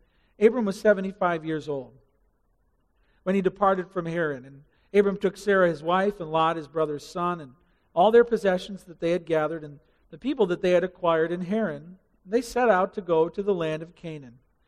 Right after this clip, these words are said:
When they came to the land of Canaan, Abram passed through the land to the place at Shechem, to the oak at Moreh. At that time, the Canaanites were in the land. Then the Lord appeared to Abram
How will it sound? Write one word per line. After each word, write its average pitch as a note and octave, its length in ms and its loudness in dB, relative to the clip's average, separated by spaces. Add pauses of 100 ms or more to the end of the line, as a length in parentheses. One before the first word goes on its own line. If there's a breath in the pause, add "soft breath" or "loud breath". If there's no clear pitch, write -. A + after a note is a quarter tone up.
(600)
When G3 80 -6
they D4 100 4
came B3 300 0
to B3+ 40 -12
the C#4 120 0
land G3+ 240 4
of G#3 100 -4
Canaan, F3+ 580 -6
Abram F3+ 320 -2
passed F#3 400 -6
through F3+ 200 -4
the E3+ 100 -4
land E3 480 -6
to F3+ 80 -20
the E3 80 -12
place F3+ 380 -2
at G3 80 -16
Shechem, E3 480 -6 (400)
to - 80 -8
the F#3+ 160 2
oak E3 180 2
at F#3+ 100 -4
Moreh. D#3 400 -4 (680)
At E3+ 100 -6
that B3+ 220 2
time, A3+ 220 0
the A3+ 60 -2
Canaanites G#3+ 600 0
were G3 80 0
in F#3+ 80 -4
the F#3+ 80 -6
land. D3 380 -2 (520)
Then C4+ 160 4
the F4 60 0
Lord G#3 220 6
appeared G#3 600 0 (380)
to G3 300 -2
Abram D3 280 -10